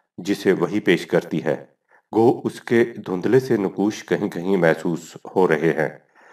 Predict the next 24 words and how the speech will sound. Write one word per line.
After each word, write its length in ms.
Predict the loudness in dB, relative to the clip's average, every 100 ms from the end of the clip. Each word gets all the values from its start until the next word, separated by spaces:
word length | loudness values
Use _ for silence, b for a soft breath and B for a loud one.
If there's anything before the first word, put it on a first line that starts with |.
| b 2
और 180 | 2
जाहिर 320 | 4 2 2 -2
है 240 | 2 2
कि 140 | 2 2
जब 300 | 2 2 -2
अभी 260 | -2 0
तक 360 | 0 0 0 -10
बुनियाद 600 | -12 -6 -4 2 2 2
ही 160 | -2 -8
सही 340 | -2 0 0 -4 -10 _ _ -18
खत 360 | -6 -4 -2 0
पर 220 | 0 0
मुतशक्किल 640 | -6 -6 -2 -4 0 0 0 -6
नहीं 420 | -2 0 0 0
हुई, 220 | 0 -2 -4 _ B B B B B
तो 180 | 0 2
इस 160 | 0 -2
पर 240 | 0 0
कायम 340 | 2 2 2 2
शुदा 300 | -2 2 4
अमारत 540 | 2 0 2 2 0
को 220 | 0 0 0 -4 _ -2
किस 300 | -2 -2 -2
तरह 380 | 2 2 4